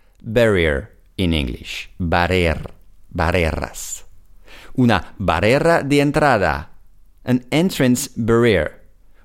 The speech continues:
Una barrera de entrada. And ver los toros desde la barrera.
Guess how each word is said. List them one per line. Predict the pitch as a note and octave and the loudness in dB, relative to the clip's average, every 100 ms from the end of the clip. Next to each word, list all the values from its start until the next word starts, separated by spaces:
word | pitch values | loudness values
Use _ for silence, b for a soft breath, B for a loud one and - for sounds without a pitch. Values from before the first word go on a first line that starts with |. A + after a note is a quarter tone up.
| - | -2
Una | A#2+ A2+ G2 - | 0 2 0 -2
barrera | G2 F2 D#2+ G2 B2+ D3 D#3 D#3 - - | -4 0 0 2 0 2 0 -2 -6 -12
de | G#2+ A2+ A#2+ | -4 -2 0
entrada. | B2+ A#2 - G#2 E2+ C2+ C2 - - - - - - - _ _ _ _ - - - - - - - | 2 0 2 0 0 -2 -6 -10 -20 -20 -20 -20 -20 -20 _ _ _ _ -20 -20 -20 -20 -20 -18 -4
And | G#2 D3+ G3+ G3+ B B B B B | 0 2 0 -4 B B B B B
ver | B2+ C3 A3+ A#3+ A3+ | -2 2 2 2 0
los | D3 D3 C#3+ - - | 0 2 2 -2 -4
toros | G3 G#3 A#3+ - G#3 G3 | 2 2 2 0 0 0
desde | D#3 D#3 C#3+ D#3 | 0 0 0 0
la | D3+ C#3+ | 0 2
barrera. | B2+ A#2 F#2+ F2 D2+ C2 B1+ | 2 2 2 0 -2 -4 -6